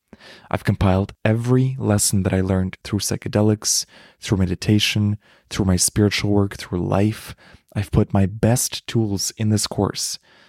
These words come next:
so that no matter who you are, if you choose to go on this adventure with me, you're gonna learn some amazing frameworks. You're gonna learn to see life with new eyes. You will improve your relationship with life, and by extension, your life will improve.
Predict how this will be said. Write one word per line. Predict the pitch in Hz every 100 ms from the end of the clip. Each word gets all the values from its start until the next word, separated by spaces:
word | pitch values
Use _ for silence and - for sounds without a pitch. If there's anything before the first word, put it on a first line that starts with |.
| _
so | - -
that | 98
no | 107
matter | 98 101 101
who | - 123
you | 131 123
are, | 117 101 - _ _ _
if | 117 123 -
you | 139
choose | - 117 107
to | -
go | 101 98
on | 95
this | 92
adventure | 95 113 98 - 95
with | 92 101 -
me, | - - _ -
you're |
gonna | 107 113
learn | 107 101
some | - 110
amazing | 101 98 98 104 107 101
frameworks. | - 95 98 98 - -
You're | 98
gonna | 101 95
learn | 101 101
to | 95
see | 104 - 101
life | 98 95 104 - -
with | 107 98 -
new | 98 92
eyes. | - 98 120 139 - - _ - - _
You | 104
will | 104 104
improve | 101 98 - 147 165
your | 113
relationship | 92 90 95 - 92 -
with | - -
life, | 104 110 - - _ -
and | 110 95
by | 90
extension, | - - 107 107 - 110 107 _ -
your | 101 92
life | 92 95 - - -
will | 98 95
improve. | 92 - 50 -